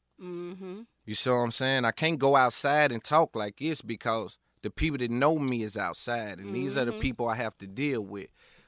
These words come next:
Speaker 2: But on this right here, I can go on here and create me. So I'm able to go on here and say these outlandish, these outlandish things, you know what I'm saying? So he keeps her away from that because he understands women are,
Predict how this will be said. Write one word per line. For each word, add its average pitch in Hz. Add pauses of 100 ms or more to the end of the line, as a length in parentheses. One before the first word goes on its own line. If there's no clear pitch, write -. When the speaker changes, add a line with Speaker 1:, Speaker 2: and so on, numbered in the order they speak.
(120)
Speaker 2:
But 120
on 123
this 175
right 123
here, 160
I 127
can 131
go 123 (120)
on 117
here 156
and 117
create 135
me. 104 (360)
So 117
I'm 123
able 131
to 107
go 107
on 123
here 147
and 113
say 135
these 120
outlandish, 117 (640)
these 117
outlandish 107
things, 107
you 113
know 117
what 117
I'm 110
saying? 127
So 127 (440)
he 135
keeps 208
her 156
away 143
from 131
that 120
because 120
he 139
understands 123
women 160
are, 123